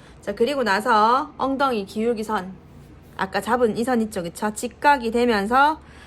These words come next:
잡은, 세로 잡은 이 엉덩이 선과 만날 수 있게 선을 이렇게 자연스럽게 그려주시면 돼요.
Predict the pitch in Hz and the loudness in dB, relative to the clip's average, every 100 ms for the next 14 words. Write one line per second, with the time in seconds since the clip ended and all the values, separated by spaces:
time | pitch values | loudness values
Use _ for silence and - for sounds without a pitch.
0 | - - 214 226 208 214 233 302 294 247 | -20 -2 0 2 0 0 0 0 -2 0
1 | 202 208 220 240 208 247 262 269 247 269 | -2 -2 -2 0 -2 -2 -2 -2 -4 -4
2 | 277 254 208 208 175 233 254 220 233 - | -6 -2 -2 -2 -2 -4 -4 -6 -10 -10
3 | 202 202 151 - - - - 302 262 226 | -4 -4 -4 -8 -20 -18 -4 -2 0 0
4 | 233 240 208 214 233 247 247 247 247 247 | 0 0 -2 -2 0 0 0 0 -2 -4
5 | - 196 190 175 180 214 262 262 - - | -8 -14 -10 -8 -6 -6 -6 -6 -8 -8
6 | 226 254 240 190 196 165 190 - | -4 -4 -4 -10 -14 -14 -14 -14